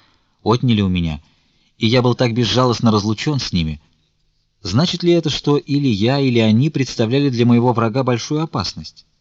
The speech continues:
Да, опасность, от которой ваш враг избавился,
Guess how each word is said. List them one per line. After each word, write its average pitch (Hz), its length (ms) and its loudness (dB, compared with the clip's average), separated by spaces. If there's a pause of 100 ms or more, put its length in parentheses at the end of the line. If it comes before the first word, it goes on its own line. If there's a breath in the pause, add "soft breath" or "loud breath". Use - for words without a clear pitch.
(1000)
Да, 110 460 -2
опасность, 156 640 -4
от 139 80 -6
которой 139 300 -2
ваш 123 160 0
враг 127 260 0
избавился, 117 600 -4